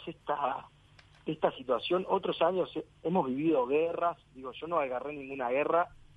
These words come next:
por la edad que tengo, pero seres queridos, abuelos, digo, han vivido situaciones extremas, y creo que esta es la que nos toca a nuestra generación, ¿no?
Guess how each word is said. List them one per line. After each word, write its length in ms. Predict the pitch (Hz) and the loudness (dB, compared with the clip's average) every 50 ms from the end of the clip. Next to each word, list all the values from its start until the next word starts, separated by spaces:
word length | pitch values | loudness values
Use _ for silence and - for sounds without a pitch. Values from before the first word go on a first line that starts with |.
| - - - | -20 -14 -10
por 100 | - 120 | -6 -2
la 100 | 120 120 135 | 0 2 2
edad 80 | 147 | 0
que 120 | 139 135 120 | 0 -4 -6
tengo, 380 | - 151 156 175 - 185 185 | -4 -4 -2 0 2 2 2
pero 300 | 175 139 127 123 120 - - - - - - - - - - | 2 0 -2 -2 -2 -2 -4 -10 -20 -20 -20 -20 -20 -6 -2
seres 200 | - 170 180 - | 0 0 0 -2
queridos, 500 | - 123 117 143 160 175 180 165 135 - | -4 -6 -6 -2 0 2 2 2 2 0
abuelos, 720 | - 110 123 139 160 180 185 180 175 170 165 170 160 - - - - - - - - - - - _ | -4 -8 -4 0 2 2 2 4 4 2 2 2 0 -4 -10 -20 -20 -20 -20 -20 -20 -20 -20 -20 _
digo, 380 | - 143 139 139 131 123 123 - - | -10 -6 -4 -2 -2 -2 -4 -2 0
han 180 | - 151 170 185 | 2 2 2 2
vivido 440 | 160 160 151 160 180 190 190 175 - | 0 -2 -2 2 2 4 4 4 2
situaciones 540 | - - - 135 120 - - 165 175 160 - | -2 -6 -14 -14 -12 -10 -10 -10 -10 -12 -12
extremas, 600 | 123 - - - - 151 170 180 190 202 220 233 - - - - _ - - - - - - - - - - - - - | -14 -14 -12 -6 -2 -2 2 4 4 4 4 2 -2 -10 -20 -20 _ -20 -20 -20 -20 -20 -20 -20 -20 -20 -20 -20 -20 -20
y 40 | - | -10
creo 260 | - - 247 277 254 - | -4 2 2 4 4 2
que 260 | 170 151 151 170 208 | 0 -2 0 0 0
esta 180 | 226 - 262 | 2 2 2
es 40 | 214 | 2
la 120 | 175 156 139 | 2 0 -2
que 100 | 147 147 | -4 -6
nos 120 | 135 - | -8 -6
toca 200 | - 190 180 175 | -4 -2 0 -2
a 20 | |
nuestra 240 | 156 135 - 127 120 | -2 -2 -6 -10 -10
generación, 640 | - - 127 131 131 120 113 - - 214 202 165 143 | -10 -8 -6 -4 -4 -4 -4 -2 0 0 0 0 -2
¿no? 260 | 135 143 165 233 277 | -2 -2 -2 -2 -4